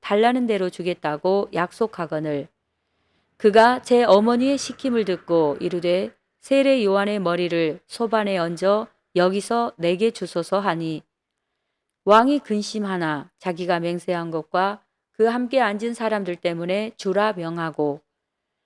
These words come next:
사람을 보내어 옥에서 요한의 목을 베어 그 머리를 소반에 얹어서 그 소녀에게 주니, 그가 자기 어머니에게로 가져가니라.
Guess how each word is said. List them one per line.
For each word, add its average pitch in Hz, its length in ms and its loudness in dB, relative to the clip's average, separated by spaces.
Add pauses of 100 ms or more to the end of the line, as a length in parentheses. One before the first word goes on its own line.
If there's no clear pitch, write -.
(180)
사람을 262 420 4
보내어 185 640 -2
옥에서 180 640 -2
요한의 202 640 0
목을 185 380 -2
베어 160 440 -2 (760)
그 226 100 2
머리를 208 580 4
소반에 254 440 0
얹어서 165 680 -2
그 190 200 -2
소녀에게 185 600 -4
주니, 185 480 -8 (260)
그가 202 380 0
자기 202 500 -6
어머니에게로 190 880 -2
가져가니라. 143 840 -8